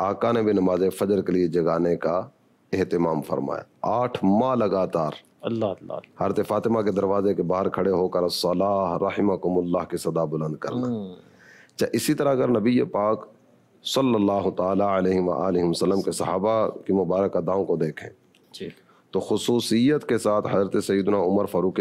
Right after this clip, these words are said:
Speaker 1: आज़म रज़ी अल्लाह ताला अन्हु, आपका अमल मुबारक था नमाज के लिए जगाने का।
Speaker 2: जी।
Speaker 1: आपका तो, अ, घर के ताल्लुक से भी एक अमल था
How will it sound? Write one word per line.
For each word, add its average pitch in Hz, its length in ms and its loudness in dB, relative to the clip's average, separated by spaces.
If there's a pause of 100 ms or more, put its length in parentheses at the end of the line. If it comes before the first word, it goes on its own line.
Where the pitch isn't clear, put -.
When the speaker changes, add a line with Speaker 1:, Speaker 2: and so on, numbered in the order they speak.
(120)
Speaker 1:
आज़म 95 280 2
रज़ी 104 220 2
अल्लाह 101 360 2
ताला 95 260 0
अन्हु, 95 280 -2 (800)
आपका 90 280 -4
अमल 104 220 2
मुबारक 107 460 0
था 101 60 2
नमाज 101 280 2
के 101 100 -2
लिए 101 140 2
जगाने 95 380 2
का। 85 160 -4 (160)
Speaker 2:
जी। 104 240 -10 (460)
Speaker 1:
आपका 110 340 -2
तो, 120 160 0 (200)
अ, 90 580 0 (880)
घर 98 300 -2
के 139 180 -2
ताल्लुक 131 360 2
से 120 100 -2
भी 131 160 2
एक 120 100 0
अमल 120 260 2
था 120 160 -2